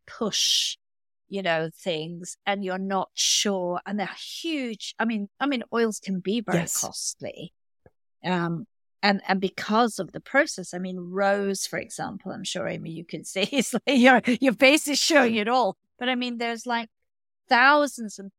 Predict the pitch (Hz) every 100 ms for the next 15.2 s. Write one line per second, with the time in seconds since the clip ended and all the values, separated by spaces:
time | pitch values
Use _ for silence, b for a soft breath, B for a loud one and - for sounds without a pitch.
0 | _ 233 269 277 262 208 196 185 190 185
1 | 214 226 - - 170 - - - - -
2 | 190 180 185 - - 190 - 190 - 175
3 | 156 - - - - - - - 170 -
4 | - - 220 262 277 - 214 208 208 -
5 | 185 180 - 175 160 - 190 - 247 254
6 | 262 269 - _ _ 165 185 196 226 269
7 | - 226 - 381 302 226 - 190 - 240
8 | 240 254 247 254 247 _ - 202 - 262
9 | - 202 202 196 190 170 170 170 165 165
10 | - 156 151 - - 139 139 - _ _
11 | _ 170 - 202 180 175 170 165 156 156
12 | 165 185 190 147 156 156 160 151 - 143
13 | 156 151 147 127 - 165 156 156 165 170
14 | 165 165 165 160 160 - - 147 156 220
15 | 311